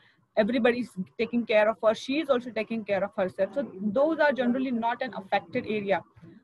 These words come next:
But other, when a woman is not pregnant, nobody is taking care of her health. So another thing I want to talk about is cancer screening. Now, we have breast cancer and cervical cancer as one of the leading causes of death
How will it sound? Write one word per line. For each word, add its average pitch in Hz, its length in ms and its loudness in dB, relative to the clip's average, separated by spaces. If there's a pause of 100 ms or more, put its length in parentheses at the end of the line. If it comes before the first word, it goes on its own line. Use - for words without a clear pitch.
(100)
But 269 160 2
other, 285 260 8
when 285 140 6
a 311 80 2
woman 294 240 2
is 285 120 -6
not 247 220 0
pregnant, 233 300 -6
nobody 214 260 -2
is 247 60 -12
taking 208 300 -6
care 180 180 0
of 196 140 -4
her 202 80 -2
health. 131 300 -6 (420)
So 294 340 0 (120)
another 330 260 -2
thing 311 160 -6
I 254 80 -4
want 240 160 -6
to 226 40 -8
talk 233 200 0
about 214 300 -2
is 240 100 -10 (120)
cancer 226 380 -2
screening. 185 580 -2 (560)
Now, 240 380 2 (380)
we 233 140 0
have 214 260 0
breast 226 260 2
cancer 269 320 0
and 247 180 -2
cervical 202 420 -2
cancer 202 300 -6
as 208 140 -4
one 202 140 -8
of 214 100 -4
the 226 80 -6
leading 240 460 -4
causes 190 340 -2
of 190 220 -8
death 185 160 2